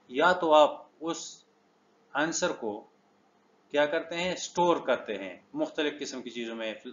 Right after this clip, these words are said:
fluffy disk में store करते हैं, या यूएसबी या सीडी disk में, या उसकी जो अपनी permanent memory है,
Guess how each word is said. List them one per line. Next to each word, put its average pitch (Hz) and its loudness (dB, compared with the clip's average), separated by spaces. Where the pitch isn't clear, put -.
fluffy 123 -2
disk 123 -4
में 120 -6
store 117 -6
करते 113 -6
हैं, 107 -6
या 117 0
यूएसबी 117 -4
या 110 2
सीडी 123 -6
disk 117 -8
में, 110 -6
या 143 0
उसकी 120 -12
जो 113 -10
अपनी 127 -4
permanent 127 0
memory 120 -4
है, 120 -4